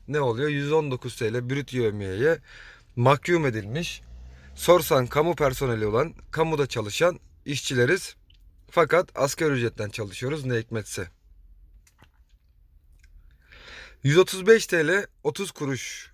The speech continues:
brüt Y M Y'si olan işçinin de doksan altı T L yetmiş üç kuruş yüzde on beşlik vergi diliminde eline geçecek olan maaştır, pardon, net Y M'dir. Doksan T L doksan sekiz kuruşta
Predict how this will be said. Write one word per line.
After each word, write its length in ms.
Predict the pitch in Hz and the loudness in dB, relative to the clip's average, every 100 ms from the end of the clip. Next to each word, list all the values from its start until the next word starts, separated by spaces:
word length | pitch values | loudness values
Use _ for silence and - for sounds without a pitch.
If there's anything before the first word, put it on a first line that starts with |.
| - | -16
brüt 340 | 123 160 190 | -10 -8 -6
Y 160 | 156 139 | -2 -2
M 120 | 127 | 0
Y'si 180 | 110 113 | -2 -4
olan 160 | 101 - | -6 -8
işçinin 500 | - 135 - 160 175 | -10 -8 -6 -4 0
de 180 | 160 170 - _ _ _ _ _ _ - | 2 2 -2 _ _ _ _ _ _ 4
doksan 280 | 147 143 180 | 4 4 4
altı 260 | 175 175 | 4 2
T 200 | 175 139 | 0 0
L 80 | 117 | 2
yetmiş 400 | 110 127 - 147 | 0 -2 -2 -8
üç 160 | 185 - | -8 -8
kuruş 380 | - 139 165 139 | -6 -6 -6 -6
yüzde 220 | 131 139 | -4 2
on 220 | 156 156 | 2 2
beşlik 340 | 131 - 110 | -2 -4 -6
vergi 280 | 110 117 131 | -2 -2 -2
diliminde 380 | 143 143 143 147 | -4 -2 -2 -2
eline 260 | 147 143 151 | -2 -2 -2
geçecek 320 | 147 - 151 | -2 -2 0
olan 200 | 151 151 | 2 2
maaştır, 580 | 151 160 147 170 170 - _ - | 0 0 -2 -6 -6 -10 _ -4
pardon, 480 | 135 123 110 143 147 - | 0 0 0 -4 -4 -10
net 440 | 127 120 123 - _ _ - | -4 -2 -4 -8 _ _ -8
Y 240 | 107 117 | 0 2
M'dir. 460 | 131 170 151 160 147 _ _ _ _ _ _ _ _ - - - _ _ _ _ - - | 4 2 0 -2 -6 _ _ _ _ _ _ _ _ -20 -20 -20 _ _ _ _ -10 4
Doksan 420 | 143 143 202 208 | 4 6 4 4
T 220 | 165 139 | 4 2
L 120 | 110 95 - | 2 -4 -2
doksan 340 | 139 - 170 | -2 0 0
sekiz 360 | 151 180 196 165 | 0 -4 -4 -8
kuruşta 640 | 143 120 - - 185 196 | -8 -8 -8 -2 -2 -2